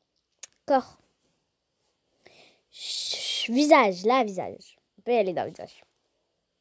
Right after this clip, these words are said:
Ou soit je m'achète pas, genre, le, hum, je m'achète pas le visage. C'est pas grave si je m'achète pas le visage, genre, c'est pas un truc important. Mais je regarde s'il y a des trucs beaux. Genre, s'il y a des trucs beaux et pas chers,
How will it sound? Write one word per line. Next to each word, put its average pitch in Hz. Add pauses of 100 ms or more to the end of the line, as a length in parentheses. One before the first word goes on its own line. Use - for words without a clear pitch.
(1080)
Ou 294
soit 359 (120)
je 294
m'achète 269 (220)
pas, 403
genre, 247
le, 233
hum, 208 (360)
je 208
m'achète 202
pas 262
le 254
visage. 190
C'est -
pas -
grave 571
si -
je 202
m'achète -
pas 180
le 180
visage, 190
genre, -
c'est -
pas 202
un 190
truc -
important. - (600)
Mais 220
je 220
regarde 277
s'il -
y -
a 208
des 208
trucs -
beaux. 208 (220)
Genre, - (220)
s'il -
y -
a 330
des 285
trucs 226
beaux 220
et 226
pas -
chers, 320